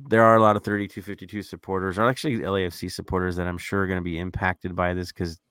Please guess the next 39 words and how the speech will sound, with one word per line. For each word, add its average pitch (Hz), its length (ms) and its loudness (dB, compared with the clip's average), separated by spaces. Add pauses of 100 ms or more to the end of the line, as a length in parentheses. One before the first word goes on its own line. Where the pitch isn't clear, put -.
(120)
let's 90 200 -4
be 92 180 -4
real, 92 300 0
they're 90 120 -2
not, 87 280 -2 (240)
<laughs> - 460 -20
they're - 100 0
not 147 140 8
vaccinated 139 540 6
yet. 85 160 -6 (560)
Um, 98 520 -10
and 98 200 -14
so 104 120 -10
you 104 140 -6
better 110 220 -4
get 127 160 -6
that 131 220 0
test, 151 420 -2
'cause 95 140 -2
if 87 100 -8
you 90 80 -4
don't 110 160 0
have 127 180 0
that 92 200 -2
test, 87 480 -4 (300)
ew. 90 360 -4 (380)
Now, 107 280 6
I, 107 300 0
I 107 200 0
was 147 220 0
hearing 135 200 -4
there 120 100 0
might 107 240 -2
be 110 120 -6
some 104 280 -8
rapid 92 420 -4
tests 92 360 -6
on 85 180 -8
site, - 920 -2